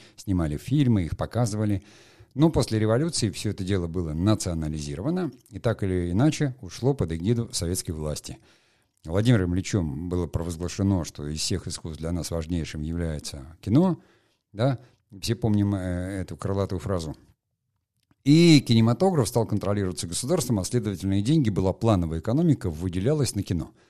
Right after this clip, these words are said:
То есть это была часть, естественно, экономики страны, в которой кинематограф играл важную роль. Ну, хотя бы, э, потому, что, допустим, м,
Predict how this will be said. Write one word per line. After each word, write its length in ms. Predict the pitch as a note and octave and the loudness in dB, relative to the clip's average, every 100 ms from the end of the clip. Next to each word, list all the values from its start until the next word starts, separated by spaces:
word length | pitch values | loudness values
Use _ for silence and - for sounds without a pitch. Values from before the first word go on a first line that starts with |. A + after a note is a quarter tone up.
| _ _ _ - | _ _ _ -4
То 80 | |
есть 120 | A2 F3 | 0 0
это 140 | D#3 | 2
была 300 | B2 B2+ A2 | 4 4 4
часть, 500 | - - B2 E2 - | 2 2 2 2 -4
естественно, 640 | - G2 - G#2+ - G2+ - | -4 -4 -2 -4 -2 -4 -2
экономики 600 | A#2 A2+ A#2 G2+ E2 F2 | 0 4 6 6 2 -4
страны, 540 | - G#2+ B2 F3+ F#3+ | -6 0 2 4 2
в 80 | C#3 | -2
которой 340 | G2 - A2 | -4 0 0
кинематограф 640 | G2 G2 G2 A2 F3+ C3 - | 2 2 0 0 0 0 -2
играл 260 | E2+ A#2+ | 0 0
важную 380 | F2 G2+ E2 D#2+ | 2 -2 -2 -4
роль. 200 | D2+ B2+ - _ _ _ _ _ _ - | -4 -8 -12 _ _ _ _ _ _ 0
Ну, 320 | D#3 F3 G2 | 4 4 4
хотя 300 | - G2+ B2 | 0 2 4
бы, 260 | G#2+ G2 F2+ | 4 2 0
э, 320 | F2+ F2+ E2+ | -2 0 0
потому, 380 | - F2+ G#2+ C3 | -2 2 4 2
что, 200 | - F2 | 0 -4
допустим, 1120 | F2+ G2 - F#2+ E2 - - G2+ F#2 E2+ D#2+ | -4 -4 -2 -2 -2 -4 -12 -6 -2 0 -2
м, 160 | D#2 C#2+ | -4 -6